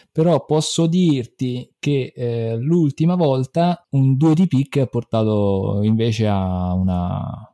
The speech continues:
conoscenza molto più stimolante, e quindi,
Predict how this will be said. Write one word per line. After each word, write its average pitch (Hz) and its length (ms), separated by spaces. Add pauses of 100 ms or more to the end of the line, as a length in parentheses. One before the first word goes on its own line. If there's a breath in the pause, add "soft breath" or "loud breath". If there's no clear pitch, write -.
(160)
conoscenza 131 640
molto 110 380
più 101 880
stimolante, 113 920
e 98 80
quindi, 98 800